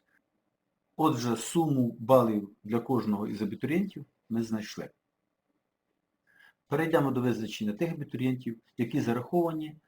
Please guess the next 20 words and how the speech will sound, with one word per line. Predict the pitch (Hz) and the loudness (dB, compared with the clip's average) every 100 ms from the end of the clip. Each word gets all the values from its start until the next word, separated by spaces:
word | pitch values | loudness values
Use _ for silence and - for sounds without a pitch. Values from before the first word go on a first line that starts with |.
| _ | _
до | 107 135 | -2 0
навчального | 127 127 127 120 110 | 0 -2 -2 -2 -4
закладу | 117 - 101 104 - | -6 -6 -6 -6 -4
і | |
які | 113 110 156 | -4 -2 -4
не | 107 117 123 - | -2 -2 -6 -10
зараховані. | - 104 - - 62 - _ _ _ _ _ _ _ | -6 -6 -6 -8 -8 -18 _ _ _ _ _ _ _
Як | - 143 165 | -4 0 4
ми | 175 | 4
бачимо, | 127 104 113 107 | 4 2 0 -2
прохідний | - - 143 131 | -2 0 0 0
бал | 113 104 | 2 2
у | |
нас | 104 95 | 0 -2
п'ятсот | - 101 104 | -6 -6 -8
тридцять | - - 190 | -8 -10 -10
п'ять, | - 202 202 - _ _ _ _ | -2 -2 -2 -8 _ _ _ _
перший | - 165 - - 123 113 - _ _ _ _ _ _ | 6 6 4 0 -2 -2 -12 _ _ _ _ _ _
абітурієнт — | 117 127 127 113 98 92 92 | -4 -2 0 0 2 2 0
п'ятсот | 110 - - | -4 -6 -10